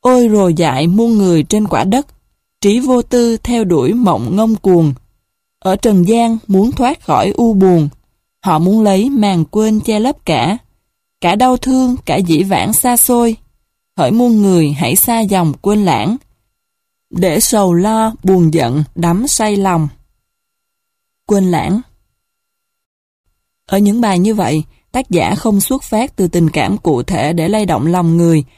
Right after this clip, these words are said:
mà nặng về lập luận, khuyên bảo, có khi xuất phát từ khái niệm. U buồn, quên lãng, đau thương.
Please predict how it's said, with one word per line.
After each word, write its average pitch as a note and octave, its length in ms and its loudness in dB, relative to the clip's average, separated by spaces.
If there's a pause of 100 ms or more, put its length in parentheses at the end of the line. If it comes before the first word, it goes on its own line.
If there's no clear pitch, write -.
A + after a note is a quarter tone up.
(180)
mà G3+ 200 0
nặng E3+ 360 -2
về F#3 140 0
lập F3+ 200 -2
luận, D#3 320 0 (200)
khuyên G#3+ 300 0
bảo, E3 300 0 (240)
có A3+ 120 -4
khi G#3 300 0
xuất C4 240 -2
phát A3+ 360 -6
từ F3+ 200 0
khái G3 200 -4
niệm. D3+ 340 0 (1040)
U A3 260 2
buồn, F3+ 380 4 (300)
quên G#3+ 260 0
lãng, E3 320 -2 (160)
đau G#3 240 -4
thương. G3+ 340 -2